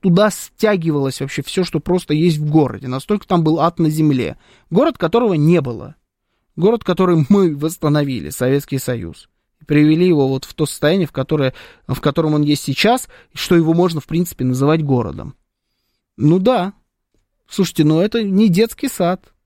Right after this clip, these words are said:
то, о чём щас идёт речь. Виталий Филипп пишет, что странно, что люди делают ошибки в названии города Щебекино. То Шемякино, то,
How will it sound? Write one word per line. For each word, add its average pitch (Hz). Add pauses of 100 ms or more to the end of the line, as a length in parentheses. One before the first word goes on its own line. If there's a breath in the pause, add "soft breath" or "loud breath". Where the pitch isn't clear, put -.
(140)
то, 165
о 156
чём 143
щас -
идёт 120
речь. - (1200 loud breath)
Виталий 175
Филипп 175
пишет, 156
что 139
странно, 170
что -
люди 151
делают 139
ошибки 151
в 139
названии 135
города 156
Щебекино. 120
То 139
Шемякино, 131
то, 131